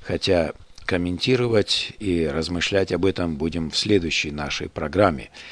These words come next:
Написано здесь в тридцать второй главе:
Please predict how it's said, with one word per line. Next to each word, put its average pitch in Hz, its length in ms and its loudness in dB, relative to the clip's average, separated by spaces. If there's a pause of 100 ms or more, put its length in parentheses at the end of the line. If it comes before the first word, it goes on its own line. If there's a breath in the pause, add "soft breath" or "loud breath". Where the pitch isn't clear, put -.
(240 loud breath)
Написано 98 560 0
здесь 92 380 0 (420 loud breath)
в - 120 -12
тридцать 98 320 -4
второй 90 300 2
главе: 98 420 4